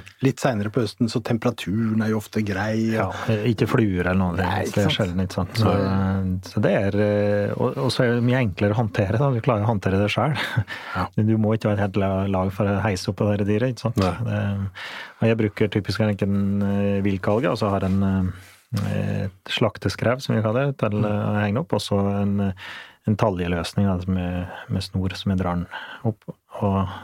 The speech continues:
Speaker 2: får den opp ifra bakken, og så flår den mens den henger, da.
Speaker 1: Mm.
Speaker 2: Og er det for kaldt, altså type det kalde grader er, så lar jeg dem henge med skinnet på for å få en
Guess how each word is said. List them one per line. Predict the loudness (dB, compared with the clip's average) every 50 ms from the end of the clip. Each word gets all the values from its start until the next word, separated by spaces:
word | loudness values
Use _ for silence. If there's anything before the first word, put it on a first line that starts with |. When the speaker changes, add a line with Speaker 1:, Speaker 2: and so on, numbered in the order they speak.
| -16 -14 -4
Speaker 2:
får | -2 0 0
den | 0 0
opp | -2 -2 -2
ifra | 0 2 2
bakken, | 2 0 0 0 -2 -2 0 -2 -4 -6 -10 -16 -16 -12
og | -8 -8 -4
så | -2 -2
flår | -2 0 0 0 0 0 -2
den | -4 -6 -8 -14 -14 -6 -4
mens | -4 -2 -2 -2
den | -2
henger, | 0 0 0 -2 -2 -4
da. | -4 -8 -12 _ _ -4 -2
Speaker 1:
Mm. | -2 -2 -2 -6 -14 -14 -14 -16 -18 -20 -12 _ 0
Speaker 2:
Og | 2
er | 2 2
det | 2 2
for | 0 -2 -2 _ 0
kaldt, | 2 2 2 0 _ _ -16 -12 -12 -10 -8 -4 -2 0
altså | 0 2 2
type | 0 2 2 2 2
det | 2 2 0 0 0
kalde | 0 0 2 0 0
grader | 0 0 2 2 0 0
er, | -2 -4
så | -4 -4 -2 0 0 0 0 0 0 0 0
lar | 0 0 0
jeg | 0 0
dem | 0
henge | 0 -2 -2 -2 -2 -2 -2
med | -2
skinnet | -2 -4 -4 -4 -4 -4 -2
på | -2 -4 -4
for | -2 -4 -4
å | -2 0
få | 0 0 0
en | 0